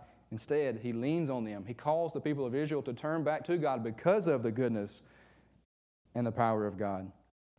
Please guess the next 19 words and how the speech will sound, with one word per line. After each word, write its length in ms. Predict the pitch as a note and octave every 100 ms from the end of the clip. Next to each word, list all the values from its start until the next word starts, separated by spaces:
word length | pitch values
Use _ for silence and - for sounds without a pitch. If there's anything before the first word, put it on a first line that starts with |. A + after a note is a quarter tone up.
| _ _ _ -
See, 140 | -
Joel, 280 | A#2+ D3+ -
Joel 240 | C#3 D#3 F#3+
doesn't 180 | E3 C#3
try 100 | C#3
to 60 |
figure 300 | C3 D#3+ C#3+
out 200 | C#3+ B2+
the 100 | A#2+
intricacies 760 | C3 D#3+ D3+ B2+ A#2 A#2+ A2 - - - _ -
of 200 | B2 G#2+
God's 480 | B2 C3+ C3+ B2+ - - -
working 480 | A2 C3 D#3 D3+ C3+
through 200 | C#3 C#3
the 80 | B2
locust 440 | B2 A#2+ A2+ -
or 80 | A#2
foreign 300 | - A#2 A2
armies. 460 | G#2+ G2+ F#2 -